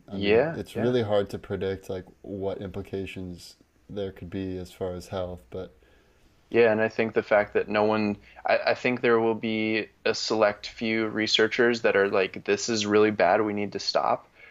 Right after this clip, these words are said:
Speaker 2: but I don't think they'll have a loud enough voice to actually, you know, make any sort of policy changes, because we're gonna have companies like Qualcomm and, or, you know, if we're just discounting, uh, Huawei altogether being in the U S,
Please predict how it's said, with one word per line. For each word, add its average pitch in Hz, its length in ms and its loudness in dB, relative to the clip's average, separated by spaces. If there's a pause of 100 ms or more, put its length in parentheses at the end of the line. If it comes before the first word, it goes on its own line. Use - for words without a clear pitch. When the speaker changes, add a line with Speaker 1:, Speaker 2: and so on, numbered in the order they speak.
(120)
Speaker 2:
but 110 100 4
I 107 80 4
don't 110 260 2
think 110 240 -6
they'll 104 220 2
have 107 220 0
a 107 40 0
loud 98 300 4
enough 98 340 -4
voice 104 600 2 (120)
to 101 580 -2
actually, 95 680 -2 (560)
you 107 100 -6
know, 101 100 0
make 98 420 0
any 101 200 0
sort 101 200 2
of 87 80 0
policy 117 420 2
changes, 95 440 -12
because 101 400 -8
we're 110 160 2
gonna 110 180 2
have 110 500 0 (380)
companies 107 460 -2
like 95 160 0
Qualcomm 104 800 2
and, 95 420 -6
or, 98 320 -2 (300)
you 117 100 0
know, 101 140 4
if 98 120 -2
we're 107 140 4
just - 500 0
discounting, 107 760 0
uh, - 80 4
Huawei 104 540 4
altogether 104 600 2
being 104 280 -6
in 104 100 -6
the 107 140 -10
U 104 160 0
S, - 440 0